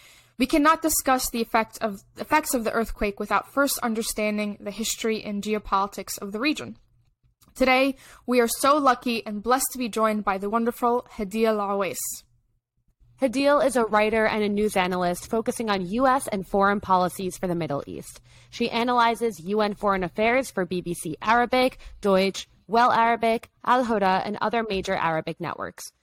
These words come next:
Speaker 2: Hadeel was born and raised in northeast Syria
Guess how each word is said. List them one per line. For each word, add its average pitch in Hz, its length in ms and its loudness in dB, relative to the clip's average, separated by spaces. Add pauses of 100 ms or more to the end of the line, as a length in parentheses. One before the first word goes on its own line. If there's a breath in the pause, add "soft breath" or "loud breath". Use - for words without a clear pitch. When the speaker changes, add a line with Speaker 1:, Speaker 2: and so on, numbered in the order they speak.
(260)
Speaker 2:
Hadeel 254 460 2
was 190 160 -6
born 226 260 0
and 285 140 -2
raised 190 280 0
in 185 160 -4
northeast 214 520 -4 (100)
Syria 147 360 -4